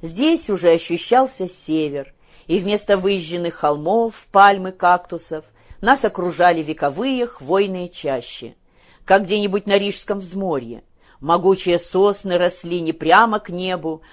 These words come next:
а изогнув свои серые корявые стволы, пряча, отводя вершины подальше от океана, от его злых зимних ветров, и так и застыли, как на моментальном снимке во время шторма.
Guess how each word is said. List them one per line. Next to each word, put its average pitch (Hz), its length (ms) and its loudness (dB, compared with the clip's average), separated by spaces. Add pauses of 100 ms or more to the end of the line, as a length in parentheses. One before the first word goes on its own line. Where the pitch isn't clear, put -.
(120)
а 151 100 0
изогнув 175 640 0
свои 165 260 -2
серые 160 540 2
корявые 160 480 2
стволы, 156 640 -6 (280)
пряча, 196 640 2 (180)
отводя 185 440 4
вершины 175 500 -2
подальше 165 540 2
от 147 120 -4
океана, 190 760 2 (180)
от 180 200 0
его 185 200 2
злых 165 400 0
зимних 151 460 -6
ветров, 175 580 0 (300)
и 170 100 0
так 240 380 4
и 233 80 -2
застыли, 170 840 -4 (260)
как 175 200 2
на 170 100 -4
моментальном 160 720 0
снимке 214 800 -6
во 143 160 0
время 147 320 -6
шторма. 131 680 -8